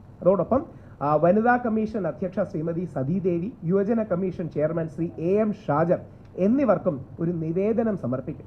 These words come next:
കാര്യം കേരളത്തിൽ അത്യാവശ്യം നല്ല രീതിയിലാണ് വനിതാ കമ്മീഷനും യുവജന കമ്മീഷനും നടക്കുന്നത്, നല്ല മാതൃകയാണ്. ആ മാതൃകയിൽ ഒരു പുരുഷ കമ്മീഷൻ വരണമെന്നാണ് ആഗ്രഹിക്കുന്നത്. അതോടൊപ്പം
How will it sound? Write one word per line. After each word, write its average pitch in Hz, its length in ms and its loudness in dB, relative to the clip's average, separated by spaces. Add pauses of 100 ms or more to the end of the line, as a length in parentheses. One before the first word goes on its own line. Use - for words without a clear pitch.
(100)
കാര്യം 170 280 0
കേരളത്തിൽ 190 440 6
അത്യാവശ്യം 180 440 4
നല്ല 208 260 4
രീതിയിലാണ് 175 460 2 (280)
വനിതാ 170 320 4
കമ്മീഷനും 180 500 -2
യുവജന 165 320 -4
കമ്മീഷനും 160 460 -8
നടക്കുന്നത്, 185 420 -4 (160)
നല്ല 175 200 4 (120)
മാതൃകയാണ്. 165 640 0 (480)
ആ - 20 8 (220)
മാതൃകയിൽ 190 520 4 (300)
ഒരു 175 160 0
പുരുഷ 180 280 4 (120)
കമ്മീഷൻ 185 340 -4 (140)
വരണമെന്നാണ് 151 600 -2 (460)
ആഗ്രഹിക്കുന്നത്. 180 600 -2 (160)
അതോടൊപ്പം 208 400 -2